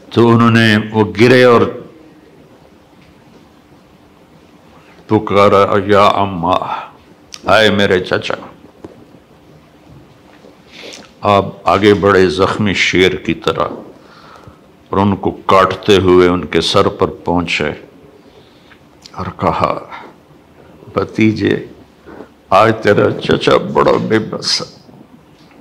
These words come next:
آج تیرا چچا بڑا بے بس ہے۔ یہ قوم کیا جواب دے گی اللہ اس کے رسول کو، جنہوں نے ان کی اولاد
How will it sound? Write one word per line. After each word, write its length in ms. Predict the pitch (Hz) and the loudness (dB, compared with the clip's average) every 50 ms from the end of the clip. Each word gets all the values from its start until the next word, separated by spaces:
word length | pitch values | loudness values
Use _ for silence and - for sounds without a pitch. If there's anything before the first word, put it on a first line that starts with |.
| - - _ - - - - - - - - - - - - _ _ - - - - - | -20 -20 _ -20 -20 -20 -20 -20 -20 -20 -20 -20 -20 -20 -20 _ _ -20 -20 -20 -16 -6
آج 240 | - 104 107 107 113 - - | -2 0 0 0 -2 -4 -2
تیرا 300 | - 110 107 110 101 98 | 0 2 4 4 4 2
چچا 500 | - - - - 117 113 - - 107 98 | 0 -4 -4 -2 -2 -2 2 2 2 2
بڑا 320 | 90 - 92 107 113 104 95 | 2 0 0 2 2 2 0
بے 240 | - - - 110 | -2 -4 -6 -8
بس 420 | 98 95 - - - - - - - | -8 -8 -10 -10 -10 -10 -12 -12 -14
ہے۔ 260 | - - - - - - - - - - - - - - - - - - - - - - - - _ _ _ _ _ _ _ _ _ _ _ _ - | -16 -20 -20 -20 -20 -20 -20 -20 -20 -20 -20 -18 -18 -18 -18 -20 -20 -20 -20 -20 -20 -20 -20 -20 _ _ _ _ _ _ _ _ _ _ _ _ -10
یہ 80 | 104 98 - - | -10 -10 -8 -2
قوم 360 | - 113 117 117 110 110 107 | 0 2 2 2 2 0 -4
کیا 240 | - - 117 113 117 | -4 0 2 2 2
جواب 600 | 117 107 104 95 95 104 104 104 104 87 87 95 | 4 4 2 4 4 4 4 4 2 0 -4 -2
دے 120 | 101 101 104 | 0 0 0
گی 280 | 101 101 101 104 101 | 0 -2 -2 0 0
اللہ 220 | 92 95 101 98 98 | 0 0 0 2 2
اس 240 | 92 95 92 - - | 2 2 0 -2 -4
کے 100 | 95 92 | -2 -2
رسول 560 | 92 92 90 92 - - 110 101 101 101 104 | -2 -2 -4 -8 -4 -2 0 0 0 -2 -6
کو، 200 | - - 98 98 | -8 -6 -6 -6
جنہوں 340 | 90 - 107 107 107 107 101 | -4 -2 -2 0 0 0 -2
نے 120 | 101 101 | -2 -4
ان 200 | 98 101 214 175 - - | -6 -6 -8 -12 -12 -14
کی 100 | - - - | -16 -12 -4
اولاد 380 | 85 85 90 - 92 98 107 | -2 -2 0 2 4 4 4